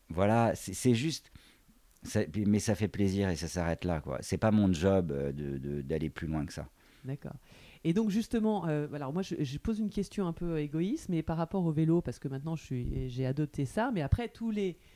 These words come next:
Speaker 2: toutes tes clientes ne sont pas forcément parisiennes, ne sont pas forcément
Speaker 1: Ouais.
Speaker 2: urbaines, même si je pense qu'elles sont beaucoup urbaines, non ? Les clientes
Speaker 1: Ben,
Speaker 2: qui
Speaker 1: je suis... c'est
Speaker 2: Je sais
Speaker 1: étonnant,
Speaker 2: pas.
Speaker 1: parfois, euh, je vais à la
Speaker 2: Pas
Speaker 1: campagne
Speaker 2: forcément.
Speaker 1: et j'en croise aussi.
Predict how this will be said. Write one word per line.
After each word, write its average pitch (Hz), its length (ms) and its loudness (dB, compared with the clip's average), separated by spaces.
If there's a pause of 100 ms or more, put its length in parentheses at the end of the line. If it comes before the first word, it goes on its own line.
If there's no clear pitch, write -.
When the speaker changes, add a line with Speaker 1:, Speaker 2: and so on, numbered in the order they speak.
(340)
Speaker 2:
toutes 269 220 2
tes 220 100 -6
clientes 202 520 -2
ne 190 140 0
sont 208 180 -6
pas 196 140 -4
forcément 175 420 -4
parisiennes, 160 580 0
ne 156 100 -4
sont 147 140 -8
pas 147 140 -8
forcément 185 240 4 (140)
Speaker 1:
Ouais. 165 100 -10
Speaker 2:
urbaines, 220 440 -4
même 165 160 -4
si 180 240 -6
je 131 100 -6
pense 208 160 -8
qu'elles 165 280 -4
sont - 220 -6
beaucoup 151 280 -6 (180)
urbaines, 175 360 -4
non ? 170 180 -6 (400)
Les 151 80 -4
clientes - 200 -4
Speaker 1:
Ben, 110 340 10
Speaker 2:
qui - 80 2
Speaker 1:
je - 40 -2
suis... 110 260 4
c'est 113 60 8
Speaker 2:
Je - 120 -2
sais 117 80 6
Speaker 1:
étonnant, 120 440 6
Speaker 2:
pas. 170 60 4
Speaker 1:
parfois, 107 440 4 (100)
euh, 80 480 2 (580)
je 69 60 -4
vais 85 80 4
à 85 40 6
la 82 120 4
Speaker 2:
Pas 87 100 2
Speaker 1:
campagne 104 280 4
Speaker 2:
forcément. 95 120 6
Speaker 1:
et 85 140 2
j'en 85 40 2
croise 90 280 2
aussi. 104 420 2